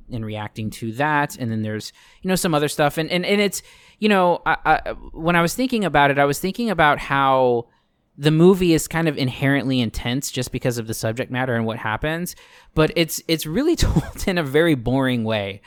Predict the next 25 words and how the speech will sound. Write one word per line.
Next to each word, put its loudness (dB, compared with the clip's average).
Um, -2
where 2
I, 2
I 2
think -4
that, 0
like, -2
the -2
ear-, -2
or 0
the -4
early 2
part 2
where 0
they're 0
just -2
kind 0
of -2
getting 2
ready 0
to -2
take -4
off -2
is, -2
like, -2